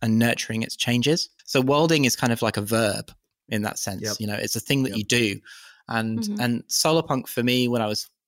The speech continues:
Speaker 1: earlier on, when we were talking about how it's, it's, it's a process of refuturing by bringing in the things that you can do now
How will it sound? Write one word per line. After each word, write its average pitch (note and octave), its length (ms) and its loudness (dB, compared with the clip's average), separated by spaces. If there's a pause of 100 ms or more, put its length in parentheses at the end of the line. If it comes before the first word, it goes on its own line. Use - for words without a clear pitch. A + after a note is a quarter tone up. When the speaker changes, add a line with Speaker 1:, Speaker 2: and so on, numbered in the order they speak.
(220)
Speaker 1:
earlier A#2 260 2
on, C#3 160 2
when A2+ 100 -2
we G#2+ 80 -4
were G#2 80 0
talking - 280 -8
about G#2+ 200 -2
how A2 200 -4
it's, - 240 -10
it's, - 180 -4
it's - 240 -6
a - 60 -20
process - 360 -4
of A2+ 140 -10
refuturing A#2+ 800 -2 (560)
by A2 140 2
bringing A#2+ 380 2
in G#2 360 0
the A#2 120 -8
things A#2 280 0
that G#2+ 100 -6
you G#2+ 120 -6
can G#2+ 120 -4
do G#2+ 160 0
now G#2+ 480 -2